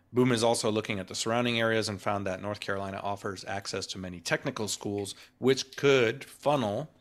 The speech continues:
highly skilled workers to the factory. And, uh, North Carolina's universities are, are world-renowned. Uh, the Piedmont Triad area, in,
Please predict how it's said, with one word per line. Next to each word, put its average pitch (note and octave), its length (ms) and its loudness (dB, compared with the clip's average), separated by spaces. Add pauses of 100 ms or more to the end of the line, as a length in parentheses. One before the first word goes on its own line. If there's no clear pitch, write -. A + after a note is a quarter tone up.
(240)
highly B2 380 2
skilled G#2+ 340 -4
workers G2 460 -4
to F2+ 240 -12
the F#2 100 -12
factory. C3+ 560 -2 (320)
And, F#2+ 440 -4 (120)
uh, G2 200 -2 (160)
North A2 200 -2
Carolina's F#2+ 580 0
universities G2+ 600 -2
are, F#2 320 -6
are F2 240 -8 (220)
world-renowned. A#2 580 2 (720)
Uh, G#2 120 0
the G2+ 120 -4
Piedmont D3+ 520 2
Triad B2+ 460 4
area, A2 320 2
in, G#2+ 200 -4